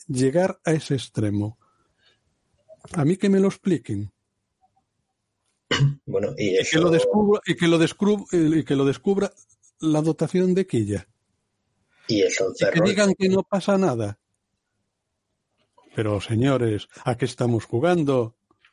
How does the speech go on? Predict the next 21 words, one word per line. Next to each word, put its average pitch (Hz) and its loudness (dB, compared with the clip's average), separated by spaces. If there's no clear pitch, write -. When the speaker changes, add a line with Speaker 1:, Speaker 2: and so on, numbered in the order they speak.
Speaker 1:
Entonces, 139 0
si 160 -2
se 156 2
llega 214 2
a 185 2
una 190 4
cosa 196 -2
tan 190 2
nimia, 165 2
tan 175 2
clara 156 0
y 151 -2
tan 165 0
vistosa 143 -4
como 127 0
que 127 -4
unas 175 0
compuertas 156 -2
tengan 175 0
que 175 -4
abrir 170 0